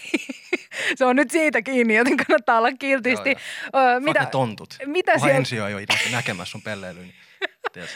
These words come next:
Speaker 1: Rupe-, rupeeko se nyt tämmöiseksi niinku kevättontuksi, kun tää tonttuiluaika on vähän niinku ohi, niin alatko sä
Speaker 2: Eikö
Speaker 1: nyt
Speaker 2: se olisi?
Speaker 1: tonttuilee tuolla?
Speaker 2: Joo, joo.
Speaker 1: Se olisi hyvä.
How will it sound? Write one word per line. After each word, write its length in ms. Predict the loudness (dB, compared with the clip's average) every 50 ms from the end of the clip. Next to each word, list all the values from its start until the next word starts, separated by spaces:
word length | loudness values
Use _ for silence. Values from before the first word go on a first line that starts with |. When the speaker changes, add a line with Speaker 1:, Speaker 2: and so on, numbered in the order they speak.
| -8 -8
Speaker 1:
Rupe-, 520 | -8 -8 _ _ -6 -6 -4 -2 0 0 2
rupeeko 240 | 2 2 2 2 2
se 60 | 0
nyt 140 | 0 0 0
tämmöiseksi 380 | -2 -2 0 -2 -4 -2 -4
niinku 140 | -6 -6 -6 -2
kevättontuksi, 640 | 0 2 2 2 0 -4 -10 -10 -8 -10 -12 -12 -14
kun 100 | -16 -8 -2
tää 140 | -2 -2
tonttuiluaika 680 | 0 -2 -6 -6 -8 -8 -6 -4 -2 -2 -2 -2 -4 -8
on 40 | -10
vähän 160 | -10 -10 -12
niinku 160 | -14 -12 -10 -10
ohi, 160 | -8 -8 -10
niin 180 | -12 -14 -18 -18 _ _ _ _ _
alatko 180 | -10 -10 -8 -6
sä 40 | -4
Speaker 2:
Eikö 80 | -2 -2
Speaker 1:
nyt 80 | -2
Speaker 2:
se 100 | -2 -2 -4
olisi? 160 | -4 -4 -6
Speaker 1:
tonttuilee 280 | -10 -10 -6 -6 -6 -8
tuolla? 240 | _ -12 -12 -10 -8
Speaker 2:
Joo, 80 | -8
joo. 140 | -8 -8 -10 _ _ _ _ _ _ _ _ -14
Speaker 1:
Se 60 | -14
olisi 160 | -14 -10 -8
hyvä. 100 | -8 -8